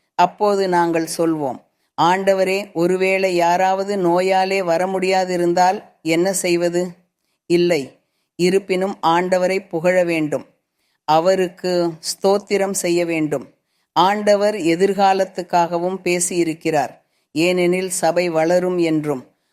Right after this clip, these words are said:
ஒரு சபையிலே நூறோ அல்லது ஆயிரக்கணக்கான நம்பிக்கையுள்ளவர்கள் இருப்பார்கள் என்றும் அவருக்கு தெரியும். சிலர் வர முடியாத நேரத்தில் பிறவர்கள் வருவார்கள்.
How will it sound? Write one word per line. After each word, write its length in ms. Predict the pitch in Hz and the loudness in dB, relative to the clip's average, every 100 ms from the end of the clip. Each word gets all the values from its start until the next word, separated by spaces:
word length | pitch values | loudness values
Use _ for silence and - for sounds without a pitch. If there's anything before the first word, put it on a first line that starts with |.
| _ | _
ஒரு 200 | 160 156 160 | -4 -2 -2
சபையிலே 640 | - 165 185 190 185 185 | 0 2 2 0 0 -2
நூறோ 460 | 175 170 175 180 180 185 | 0 2 2 2 0 -2
அல்லது 420 | - 160 160 160 151 - _ _ _ | -4 -2 -2 -4 -6 -10 _ _ _
ஆயிரக்கணக்கான 1040 | 156 180 190 190 190 175 165 170 170 165 | 0 2 2 -2 -2 -2 -4 -4 -4 -2
நம்பிக்கையுள்ளவர்கள் 1160 | 160 156 165 175 - 165 160 156 151 143 139 147 - _ _ | -2 -2 -2 -4 -4 -4 -2 -2 -2 -4 -6 -10 -10 _ _
இருப்பார்கள் 720 | 160 175 175 175 165 156 175 - | -2 -2 -2 -2 0 -2 -4 -4
என்றும் 440 | 165 156 156 165 - | -2 -2 -2 -6 -4
அவருக்கு 480 | 151 156 147 - - | -4 -4 -6 -6 -10
தெரியும். 420 | - 160 156 135 123 _ _ _ _ _ _ | -4 -2 -2 -4 -10 _ _ _ _ _ _
சிலர் 360 | - 185 180 170 | -4 0 2 2
வர 180 | 156 175 | 0 0
முடியாத 440 | 180 175 175 170 175 | -2 0 0 0 0
நேரத்தில் 560 | 165 160 165 156 165 143 - _ _ | 0 0 -2 -4 -8 -8 -12 _ _
பிறவர்கள் 520 | 165 175 175 165 165 160 | 0 0 0 -2 -4 -4
வருவார்கள். 640 | 156 160 170 160 151 127 | -2 0 0 -2 -4 -10